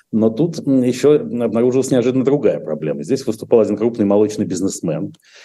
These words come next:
имя, имени которого, к стыду своему, не запомнил, можем потом реабилитироваться и в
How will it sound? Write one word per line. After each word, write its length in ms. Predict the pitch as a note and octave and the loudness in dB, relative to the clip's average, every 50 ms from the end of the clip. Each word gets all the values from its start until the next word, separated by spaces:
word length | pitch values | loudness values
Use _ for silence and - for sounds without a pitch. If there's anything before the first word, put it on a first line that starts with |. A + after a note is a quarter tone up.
| - _ - | -16 _ -2
имя, 240 | G#2+ G2+ G2 G2 F2 | -2 0 0 0 -2
имени 360 | D2+ G2 G#2 G2+ G2+ F#2 F2+ | -2 -2 0 0 0 0 0
которого, 400 | - G2 F#2+ - F#2+ F#2+ F2 - | -2 -2 0 0 0 0 0 -4
к 40 | - | -6
стыду 240 | - - A#2 G#2 G#2+ | -4 -2 -2 -2 -2
своему, 300 | A2 A2 G#2+ G2 F#2+ G2 | -2 0 0 0 0 0
не 100 | F#2+ F#2 | -2 -2
запомнил, 460 | F2 F#2+ - - E2+ D#2+ D#2+ F2+ G#2 G2+ | 0 -2 -2 -2 -4 -2 -2 0 0 0
можем 240 | F2 F2 D#2+ E2+ E2+ | 0 -2 -2 -2 -2
потом 260 | F2+ F2 - E2+ E2 | -4 -2 -2 -2 -2
реабилитироваться 800 | F2+ F2 E2 F2+ F2+ E2+ - - F2 E2 E2 D#2 D#2+ - - E2+ | -2 -2 0 -2 -4 -4 -2 -2 -2 -2 -2 -4 -6 -6 -8 -8
и 40 | D#2 | -8
в 120 | D#2+ - | -8 -12